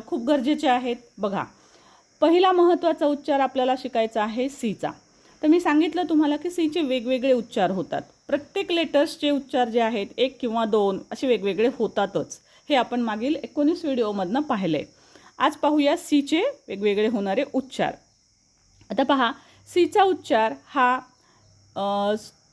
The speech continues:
स असा होतो, क असा उच्चार होतो आणि श असा होतो.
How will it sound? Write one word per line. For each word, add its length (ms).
स 180
असा 220
होतो, 500
क 240
असा 200
उच्चार 400
होतो 440
आणि 440
श 220
असा 200
होतो. 380